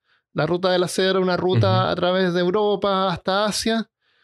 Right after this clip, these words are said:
Speaker 1: donde usaban los mercaderes para transportar productos, ¿no es cierto?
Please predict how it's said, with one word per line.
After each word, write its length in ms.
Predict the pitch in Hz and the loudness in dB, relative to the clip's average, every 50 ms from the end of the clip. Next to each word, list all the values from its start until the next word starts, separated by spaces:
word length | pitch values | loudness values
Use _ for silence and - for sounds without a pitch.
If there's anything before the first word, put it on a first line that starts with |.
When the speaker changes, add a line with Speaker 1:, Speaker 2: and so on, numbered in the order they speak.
| _ _ _ _ - | _ _ _ _ -10
Speaker 1:
donde 800 | - 151 175 170 175 170 160 175 175 175 175 175 175 175 170 170 170 | -4 -2 0 0 0 0 0 0 0 2 2 2 2 2 2 0 0
usaban 400 | 170 165 - - 175 170 170 170 | 0 -2 -2 0 0 0 0 0
los 80 | 175 170 | 0 0
mercaderes 500 | 170 165 - - 147 147 151 156 160 156 | -2 -4 -2 -2 0 0 0 0 -2 -4
para 180 | - 156 151 143 | -4 -4 -2 -2
transportar 460 | 156 147 131 147 147 - - 147 - | -4 -4 -6 -8 -8 -6 -6 -6 -4
productos, 680 | - 156 147 156 170 175 170 165 165 - - 170 160 | -2 -2 0 2 2 2 0 0 -2 -4 -4 -4 -2
¿no 60 | 165 | -2
es 60 | 160 | -2
cierto? 300 | - 180 - - 220 214 | -4 -4 -4 -4 -8 -8